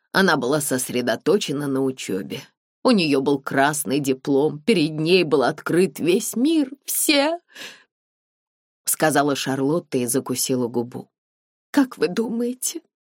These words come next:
она страдала перед смертью?» «Вы видели тело Лэйси?» спросила Эрика. Они кивнули.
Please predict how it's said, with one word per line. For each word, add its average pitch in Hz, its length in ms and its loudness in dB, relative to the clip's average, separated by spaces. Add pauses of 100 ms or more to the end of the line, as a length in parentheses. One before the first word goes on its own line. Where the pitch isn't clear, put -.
(240)
она 214 260 4
страдала 180 600 2
перед - 380 -2
смертью?» - 720 -4 (1300)
«Вы 127 280 0
видели 135 500 -4
тело 110 520 -2
Лэйси?» 120 500 -8 (500)
спросила 120 800 -2
Эрика. - 320 -12 (880)
Они 185 260 2
кивнули. 127 600 -8